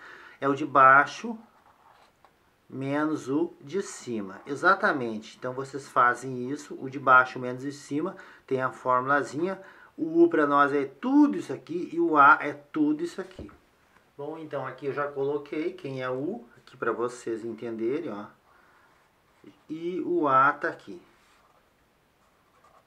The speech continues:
E aí a gente faz a pergunta. Quem está no primeiro e não está no segundo? Por exemplo, o zero está no primeiro, está no primeiro e também está no segundo. Então, ele não participa.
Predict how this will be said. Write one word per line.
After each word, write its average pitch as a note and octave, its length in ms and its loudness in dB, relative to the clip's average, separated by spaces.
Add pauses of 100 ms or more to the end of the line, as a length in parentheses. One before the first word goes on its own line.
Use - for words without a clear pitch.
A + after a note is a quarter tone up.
(720)
E D#3+ 140 -4
aí C#3+ 460 2
a C#3+ 100 -2
gente D3 340 -6
faz C#3+ 260 2
a D#3 60 -4
pergunta. A#2+ 580 -8 (220)
Quem D#3 240 -2
está D3+ 300 -2
no D3 100 -6
primeiro C3 460 -2
e D3 80 -2
não C#3+ 160 -6
está C#3+ 220 -2
no C#3 60 -10
segundo? A2+ 460 -8
Por C3 160 -4
exemplo, A#2 400 -4
o D#3 60 -2
zero C#3+ 400 2
está C3 240 -4
no C3+ 120 -6
primeiro, C#3+ 640 -4 (120)
está - 260 -4
no G#2 80 -8
primeiro C3 560 -8 (580)
e E3+ 100 -6
também C#3+ 320 -2
está C#3 260 0
no C#3 80 -8
segundo. B2 460 -8
Então, A#2+ 240 -6
ele B2 100 -4
não C3 120 -6
participa. A#2+ 960 -4